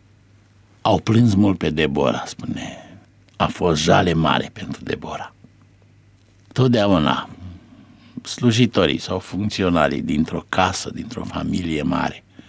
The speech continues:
cei care au fost credincioși și utili în timpul vieții lor, au fost puternic respectați. Asta se întâmplă și cu Debora.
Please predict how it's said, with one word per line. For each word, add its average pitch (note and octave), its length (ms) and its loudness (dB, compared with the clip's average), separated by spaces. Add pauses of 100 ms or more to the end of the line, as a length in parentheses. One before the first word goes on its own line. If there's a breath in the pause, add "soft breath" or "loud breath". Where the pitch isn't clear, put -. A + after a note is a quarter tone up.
(520 loud breath)
cei - 180 2
care F2+ 200 2
au E2 60 2
fost - 260 -4
credincioși E2+ 600 -2
și - 80 -2
utili D2 440 -4
în C#2 80 -2
timpul - 360 -6
vieții - 400 -6
lor, - 280 -4 (720 loud breath)
au - 100 -12
fost G#2 320 -4 (180)
puternic - 560 -6 (380)
respectați. - 880 -12 (800)
Asta G#2+ 300 0
se - 120 -2
întâmplă D#2+ 380 -2
și - 180 0
cu - 500 -6 (380)
Debora. - 480 -4